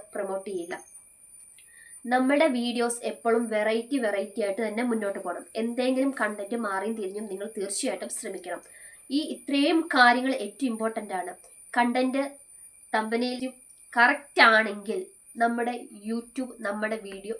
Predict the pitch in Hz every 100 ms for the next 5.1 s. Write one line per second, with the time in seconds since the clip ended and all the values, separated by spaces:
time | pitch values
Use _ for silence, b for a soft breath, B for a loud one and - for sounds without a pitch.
0 | - - 196 370 - - - _ B B
1 | B _ - 247 262 254 - 269 233 226
2 | 233 233 220 226 220 226 202 202 202 208
3 | 214 - _ - 220 220 226 220 196 -
4 | - B B B 226 226 262 233 240 226
5 | 254